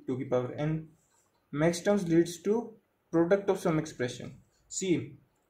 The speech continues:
in min terms, to grab the expression from the truth table, we were deciding the function where the value was one. But for max terms, for P O S expression, remember, for P O S expression, we will use the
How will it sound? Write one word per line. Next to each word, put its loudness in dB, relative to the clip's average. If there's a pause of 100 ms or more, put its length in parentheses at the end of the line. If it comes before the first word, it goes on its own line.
in 4
min 4
terms, 4 (100)
to 2
grab 8
the 10
expression 2
from 0
the 4
truth -6
table, 0 (340)
we 2
were 4 (580)
deciding 4
the 4
function 0
where 6
the 4
value 4
was 4
one. 0 (240)
But -2
for 2
max 2
terms, 2
for -2
P 4
O 8
S 4
expression, -2 (280)
remember, 4
for 2
P 2
O 8
S -2
expression, -2 (560)
we 8
will 4 (400)
use 6
the 4